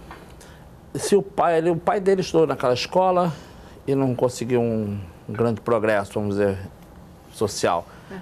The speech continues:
Speaker 1: A tia, os parentes, os amigos, todos estudaram naquela escola e não conseguiram. Por que que ele vai aceitar, ou como, por que que ele vai entender que aquela escola vai fazer isso com ele?
Speaker 2: Ter qualquer expectativa ainda, né?
Speaker 1: E a partir do momento que eu não acredito mais nesse futuro,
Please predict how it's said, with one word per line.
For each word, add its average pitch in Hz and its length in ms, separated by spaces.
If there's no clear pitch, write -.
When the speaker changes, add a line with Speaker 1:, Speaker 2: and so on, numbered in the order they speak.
Speaker 1:
A 127 120
tia, 185 420
os 110 140
parentes, 123 580
os 98 200
amigos, 117 580
todos 165 220
estudaram 110 240
naquela 104 260
escola 135 500
e 135 40
não 123 120
conseguiram. 110 380
Por 160 200
que 208 140
que 202 140
ele 175 260
vai 147 160
aceitar, 131 680
ou 120 100
como, 139 180
por - 240
que 208 120
que 202 80
ele 175 60
vai 180 100
entender 139 400
que 131 100
aquela 123 240
escola 123 240
vai 117 140
fazer 107 240
isso 101 160
com 95 120
ele? 80 120
Speaker 2:
Ter 247 120
qualquer 247 300
expectativa 240 800
ainda, 170 400
né? 190 200
Speaker 1:
E 170 80
a 180 60
partir 180 260
do 208 40
momento 156 340
que 151 80
eu 139 40
não 139 80
acredito 120 460
mais 110 140
nesse 104 160
futuro, 117 580